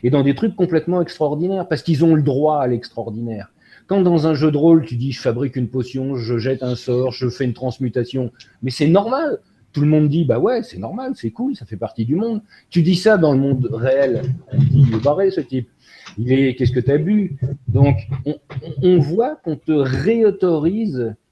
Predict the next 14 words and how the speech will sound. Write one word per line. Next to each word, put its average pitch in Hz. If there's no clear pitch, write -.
à, 175
à, 117
à 110
aller 160
dans 113
l'extraordinaire. 107
Et 104
ce -
que 127
tu 120
disais 127
est 110
très 135
juste, 220